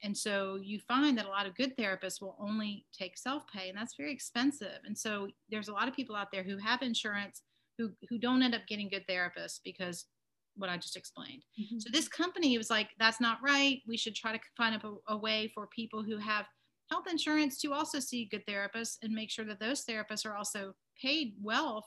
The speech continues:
Speaker 1: for their experience." And so they just connect the two. They, they work with the insurance companies, and they, they put the clients in, and all the clients have to do is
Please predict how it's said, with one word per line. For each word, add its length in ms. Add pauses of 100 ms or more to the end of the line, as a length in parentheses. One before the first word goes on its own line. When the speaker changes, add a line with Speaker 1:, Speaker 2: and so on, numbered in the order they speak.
Speaker 1:
for 220
their 280
experience." 720
And 120
so 300 (720)
they 100
just 240
connect 440 (120)
the 60
two. 480
They, 360
they 300
work 180
with 100
the 80
insurance 360
companies, 760 (520)
and 180
they, 440 (100)
they 180 (320)
put 200
the 160
clients 560
in, 320
and 200
all 200
the 80
clients 480
have 100
to 80
do 260
is 140